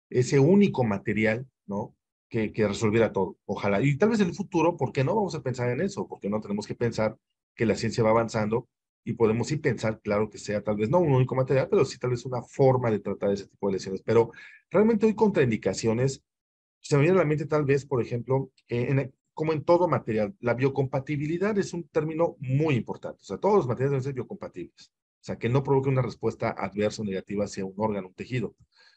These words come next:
Pero hay, por ejemplo, componentes de los materiales que sí pueden tener cierta respuesta. Por ejemplo,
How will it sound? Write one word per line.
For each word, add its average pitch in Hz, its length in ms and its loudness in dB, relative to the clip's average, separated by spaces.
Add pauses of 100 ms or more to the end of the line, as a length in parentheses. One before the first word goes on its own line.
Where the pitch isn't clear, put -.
(160)
Pero 135 300 4 (140)
hay, 143 180 2
por 170 180 0
ejemplo, 135 220 0
componentes 110 640 -2
de 175 60 -4
los 175 140 -4
materiales 135 500 -2
que 123 120 -6
sí 180 160 -6
pueden 135 260 0
tener 110 180 -2
cierta 104 480 -4 (140)
respuesta. 113 600 -4 (540)
Por 131 140 4
ejemplo, 127 500 2